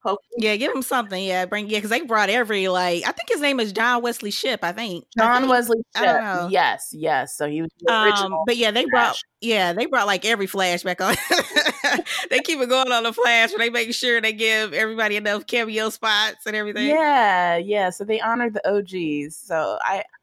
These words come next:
Speaker 2: Yeah.
Speaker 1: I, I'm certain that Kevin Feige and company, you know, have some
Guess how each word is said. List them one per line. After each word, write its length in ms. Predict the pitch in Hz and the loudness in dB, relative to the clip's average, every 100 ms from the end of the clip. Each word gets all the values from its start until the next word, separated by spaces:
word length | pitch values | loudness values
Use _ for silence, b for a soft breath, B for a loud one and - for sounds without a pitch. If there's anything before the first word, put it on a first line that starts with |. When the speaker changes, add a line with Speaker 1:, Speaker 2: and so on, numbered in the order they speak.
| _ | _
Speaker 2:
Yeah. 340 | 202 196 170 170 | 0 2 4 2
Speaker 1:
I, 40 | |
I'm 100 | 302 | 2
certain 380 | 302 285 254 196 | 0 0 0 0
that 160 | 175 - | -4 -2
Kevin 360 | 202 165 160 | -2 -2 -4
Feige 440 | 160 160 160 156 151 | -4 -4 -4 -4 -4
and 100 | 147 | -6
company, 680 | 151 147 151 151 147 147 - | -6 -8 -6 -6 -6 -8 -12
you 140 | 165 | -12
know, 140 | 147 151 | -10 -4
have 220 | 151 147 | -4 -4
some 440 | - 143 139 120 | -6 -6 -6 -8